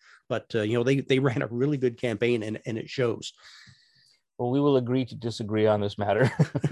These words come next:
Speaker 2: <laughs> I see your point. I still just think that, uh, and she's got some fame co-, from, for those who watch The Social, uh,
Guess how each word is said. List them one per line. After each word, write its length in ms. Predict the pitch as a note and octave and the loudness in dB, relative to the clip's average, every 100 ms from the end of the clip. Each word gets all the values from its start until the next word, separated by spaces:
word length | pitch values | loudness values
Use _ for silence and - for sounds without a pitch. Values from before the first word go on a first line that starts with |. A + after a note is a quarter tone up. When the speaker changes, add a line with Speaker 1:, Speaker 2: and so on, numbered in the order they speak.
| C3+ G3 | 2 2
Speaker 2:
<laughs> 640 | - G#3+ - D3 - - - | 4 2 2 -2 -8 -8 0
I 80 | C3 | 0
see 220 | - G3 | 2 2
your 120 | D#3 | 2
point. 420 | - D3 G#2 - _ _ _ | 6 6 6 0 _ _ _
I 180 | A2+ A2+ | 4 4
still 380 | A2 - C3 B2 | 2 2 4 4
just 320 | A2 A#2 - | 0 -8 -6
think 260 | A#2+ A2 A2 | -4 -4 -4
that, 280 | G#2+ - - | -6 -4 -2
uh, 340 | G#2 G#2 G#2+ - _ _ - | 2 4 2 -2 _ _ -6
and 100 | B2 | -4
she's 160 | C#3 A2+ | -4 2
got 240 | C#3 C#3 | 4 4
some 240 | - C#3 A#2+ | 2 -2 -2
fame 460 | - B2 A#2+ A#2 - | -4 -2 -2 -6 -6
co-, 160 | A2 - | -6 -4
from, 260 | A2+ A2 | -2 -2
for 140 | G2 A2 | 0 2
those 260 | A2+ A2 | 2 2
who 60 | G#2+ | -2
watch 400 | G#2+ A2+ - - | 2 2 2 -8
The 80 | G2 | -6
Social, 500 | - A2 - G2 - _ _ _ - | -2 0 -2 -8 -10 _ _ _ -2
uh, 260 | G2+ F#2 | 0 0